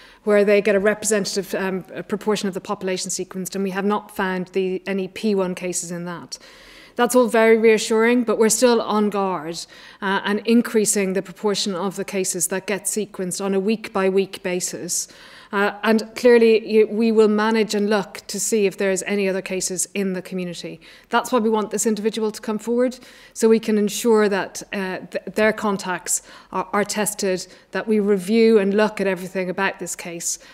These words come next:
and can find out whether there are any associated cases that need any further work done to them.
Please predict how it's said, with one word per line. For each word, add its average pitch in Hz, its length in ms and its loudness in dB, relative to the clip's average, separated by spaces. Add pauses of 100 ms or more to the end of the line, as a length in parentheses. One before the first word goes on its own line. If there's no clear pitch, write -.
(140)
and 202 200 0
can 208 140 0
find 196 420 -2
out 180 220 -4
whether 180 240 -2
there 175 280 -4
are - 20 -4
any 180 340 -4
associated - 800 -2
cases 175 340 -6
that - 180 -10
need 180 300 -6
any 175 160 -10
further 175 340 -10
work 220 340 -14
done 180 280 -12
to 175 140 -12
them. 165 240 -18